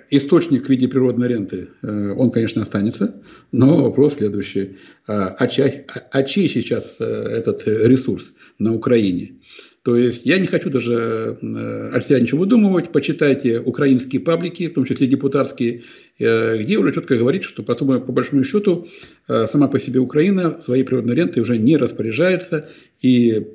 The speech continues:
по документарному, в общем-то, основанию можно сказать, что всё, что есть из, из природной ренты,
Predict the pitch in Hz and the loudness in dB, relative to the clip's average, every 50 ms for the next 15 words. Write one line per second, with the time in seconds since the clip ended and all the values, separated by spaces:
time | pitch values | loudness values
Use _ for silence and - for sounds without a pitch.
0 | - _ - - 117 120 117 113 113 110 110 107 107 107 104 104 113 - 135 143 | -20 _ -4 0 0 2 2 0 0 -2 -2 -2 -2 -2 -2 -2 2 6 6 6
1 | 151 139 143 147 127 117 107 113 107 107 104 107 107 101 - - 101 95 - - | 6 6 4 2 2 2 -2 -4 -4 -4 -4 -6 -6 -8 -8 -10 -10 -10 -8 -6
2 | 101 101 101 101 101 107 107 101 - - - 127 180 214 - 147 123 113 127 127 | -4 -4 -4 -4 -4 -6 -6 -8 -6 -4 -2 0 2 4 6 6 6 4 2 0
3 | 120 - 123 117 170 - - - - 113 104 - - - - - _ - - - | 0 -2 -2 -2 -2 -2 -2 -4 -4 -4 -4 -6 -12 -20 -20 -20 _ -12 -2 2
4 | 156 139 110 95 - - 110 107 117 113 - - - _ _ - 127 113 98 - | 4 4 4 2 -2 -4 -4 -2 -2 -4 -4 -6 -16 _ _ -4 -4 -4 -4 -6
5 | - - - _ _ _ _ _ _ _ _ _ _ _ - - 123 - - - | -16 -18 -20 _ _ _ _ _ _ _ _ _ _ _ -6 -6 -6 -4 -2 0
6 | 135 120 120 127 170 226 220 - - 85 | 0 2 2 2 2 0 0 -2 -6 -10